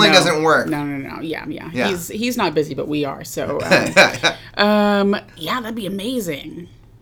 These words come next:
Speaker 1: That'd be
Speaker 2: Yeah.
Speaker 1: amazing.
Speaker 2: Or, like, a standalone special, just, like, Will and
Speaker 1: He'd be,
Speaker 2: Hanny,
Speaker 1: like,
Speaker 2: like,
Speaker 1: chasing
Speaker 2: in
Speaker 1: him through
Speaker 2: New
Speaker 1: the French
Speaker 2: Orleans.
Speaker 1: Quarter and,
Speaker 2: Yeah.
Speaker 1: like, yeah.
Speaker 2: He has some big, like, you know, something like Cajun, like, meal, like, this kind of French-inspired
Speaker 1: Ooh,
Speaker 2: meal he
Speaker 1: yes.
Speaker 2: does, all that stuff.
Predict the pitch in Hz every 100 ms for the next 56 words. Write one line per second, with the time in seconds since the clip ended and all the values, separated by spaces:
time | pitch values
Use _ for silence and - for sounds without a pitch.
0 | - - 180 165 151 214 226 143 101 113
1 | - - - - - 160 147 - 147 143
2 | 139 127 - 110 107 90 85 87 101 90
3 | - - 95 101 101 101 196 196 190 180
4 | 165 - 185 170 208 175 175 160 165 151
5 | 143 165 156 156 147 143 147 147 151 135
6 | - - 143 147 147 139 - 156 156 156
7 | 139 123 131 131 127 123 113 - - -
8 | - - 127 117 98 113 113 110 - 120
9 | 117 113 104 107 107 107 92 - - 95
10 | - 110 104 104 - 107 101 101 101 101
11 | 101 117 131 127 - 127 127 123 113 110
12 | 151 123 - - 82 - - - -